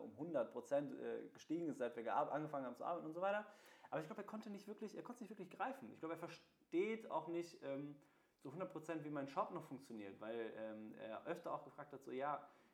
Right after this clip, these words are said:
ähm, was machst du denn so den ganzen Tag?“ So, weil er denkt sich so, er schneidet den Käse so und ich verpack den und verschick den dann so,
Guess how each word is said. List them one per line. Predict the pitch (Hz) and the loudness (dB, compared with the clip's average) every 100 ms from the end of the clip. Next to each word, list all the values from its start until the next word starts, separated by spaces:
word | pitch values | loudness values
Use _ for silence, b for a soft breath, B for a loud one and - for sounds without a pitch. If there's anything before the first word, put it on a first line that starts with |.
| _ 123 | _ -6
ähm, | 120 123 117 - - _ _ _ | -4 -4 -6 -12 -20 _ _ _
was | 127 | 0
machst | 151 185 202 | 2 4 4
du | |
denn | 120 104 | 4 2
so | 98 | -4
den | 95 98 | -6 -10
ganzen | - - | -14 -16
Tag?“ | - - - - | -16 -18 -20 -18
So, | 113 107 | -16 -10
weil | 98 98 95 | -8 -8 -6
er | 98 113 | -6 -2
denkt | 113 113 | -4 -4
sich | 123 | -8
so, | - 113 | -4 -2
er | - 107 | -2 -6
schneidet | - 110 110 | -6 -6 -6
den | 107 | -8
Käse | 107 117 143 175 185 | -4 -2 2 2 0
so | 175 | 0
und | 185 190 113 107 107 - | 0 -2 -4 -6 -8 -10
ich | - | -12
verpack | - - 107 - | -10 -8 -6 -4
den | 131 139 | -4 -4
und | 113 110 | -6 -10
verschick | 107 - | -10 -8
den | 117 101 | -6 -6
dann | 113 | -6
so, | 110 104 | -6 -8